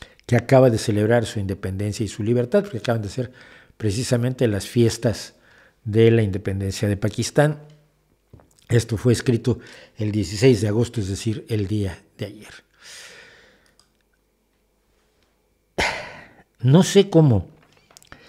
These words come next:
Hay gente que todavía puede venir a hablar de los, de, de, de lo benéfica que puede ser en un momento dado la religión, cuando para encontrar los beneficios de la religión hay que ir a buscarlos,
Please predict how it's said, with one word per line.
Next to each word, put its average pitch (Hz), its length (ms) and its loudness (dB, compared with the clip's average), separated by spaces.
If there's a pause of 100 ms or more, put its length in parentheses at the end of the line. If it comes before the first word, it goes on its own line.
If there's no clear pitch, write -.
(320)
Hay 143 120 0
gente 190 240 4
que 156 100 6
todavía 151 300 10
puede 147 200 8
venir 117 240 4
a 120 60 4
hablar 117 320 4
de 110 100 0
los, 104 320 -4
de, 123 120 -2
de, 135 220 -2
de 131 220 0
lo 131 120 8
benéfica 147 560 2
que - 100 -6
puede 123 280 2
ser 120 180 0
en 113 80 2
un 113 80 -2
momento 107 260 0
dado 107 160 2
la 101 100 0
religión, 92 540 -6 (1120)
cuando 117 720 4 (800)
para 123 200 0
encontrar 127 340 -2
los 202 160 2
beneficios 151 600 -2
de 120 60 0
la 107 120 0
religión 101 360 -4
hay 151 100 0
que 156 140 -4
ir 165 160 2
a 151 40 2
buscarlos, 127 800 -2